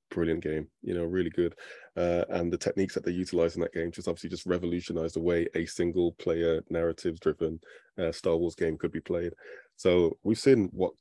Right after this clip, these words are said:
uh, Unreal Engine five is capable of doing. You know, it can just transform experiences. So to put that into the hands of, um, you know, the next Star Wars Fallen Order game, uh, is gonna be great. And they're also, also using, uh,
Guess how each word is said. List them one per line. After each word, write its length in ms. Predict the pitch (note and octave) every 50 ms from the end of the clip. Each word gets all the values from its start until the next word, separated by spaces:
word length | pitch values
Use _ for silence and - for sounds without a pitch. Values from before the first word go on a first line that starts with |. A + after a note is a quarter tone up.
| - - - -
uh, 220 | G2 E2+ E2 E2+ -
Unreal 220 | - F2+ F2+ F2+ F2+
Engine 200 | F2 E2 E2 E2
five 240 | - F#2 F2+ F2 E2
is 80 | -
capable 280 | - F2+ F2+ - - D#2+
of 40 | -
doing. 280 | F2+ E2+ E2 D#2 D2+ - _ _ -
You 120 | - F2 D#2+
know, 120 | E2 E2
it 160 | - - F2+ -
can 120 | - E2+
just 220 | - - - - _ -
transform 720 | - - - F2+ E2+ - - - F2+ F2 E2+ E2+ E2 - -
experiences. 800 | - - - - F#2 F2 F2 F2 F2 - - D#2 D#2 - - - - - - - - - _
So 280 | - - F2 E2+ E2 -
to 100 | - -
put 180 | - - - -
that 180 | - F#2 F2+ - _ -
into 240 | G2 F#2+ F#2 F2 F2+
the 100 | F2+ E2+
hands 360 | F#2 F#2+ F2+ F2 E2+ E2 -
of, 360 | - D#2+ E2 E2+ F2 E2 - - - F2
um, 420 | E2+ E2 E2 E2 E2 D#2+ D#2 - _ -
you 100 | F2+ F2
know, 140 | E2 E2
the 80 | D#2+ E2+
next 220 | E2+ F2 - -
Star 200 | - - F2+ D#2+
Wars 240 | E2+ F2 F2 E2+ E2
Fallen 220 | - - E2 E2 D#2+
Order 140 | D#2+ D#2 D#2
game, 340 | D2+ F#2+ G#2+ G2+ F2+ F#2 - - - - - - - _ _ - -
uh, 200 | F2 E2+ E2+ -
is 100 | F2+ E2
gonna 140 | - D#2 D#2
be 100 | D#2 C#2+
great. 280 | - - E2 E2 E2 F2
And 300 | F#2 G2+ G2 E2+ D2+ - - _ _ _ _ -
they're 140 | F#2+ F2+ F2+
also, 340 | F#2 F2 - F2+ E2+ E2+ - -
also 280 | F2+ F2+ - - F2
using, 520 | E2 F2 F#2 F2+ F2 F2+ F2 D#2+ E2 E2 E2 -
uh, 180 | E2+ E2 E2